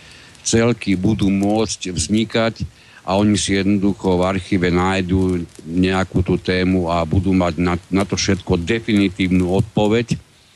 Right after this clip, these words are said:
E, je mi to veľmi ľúto, skutočne, e, ten život je výrazne pestrejší a situácie, ktoré sa dejú v bytových domoch, sú skutočne výrazne presne, pe-, pestrejšie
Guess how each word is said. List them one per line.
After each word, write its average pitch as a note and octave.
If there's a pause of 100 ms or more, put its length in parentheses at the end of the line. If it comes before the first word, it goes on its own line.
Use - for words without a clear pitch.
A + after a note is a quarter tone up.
(520)
E, G2
je B2+
mi C3
to G#2+
veľmi G#2+
ľúto, G2 (140)
skutočne, G2
e, F2+ (840)
ten A2+
život A#2+
je G2 (220)
výrazne A2
pestrejší F#2+ (480)
a F#2+
situácie, G2
ktoré F#2+
sa F2+
dejú F#2+
v E2+
bytových F2+
domoch, F#2
sú F2
skutočne F#2
výrazne F2+
presne, F2+
pe-, G#2+
pestrejšie G#2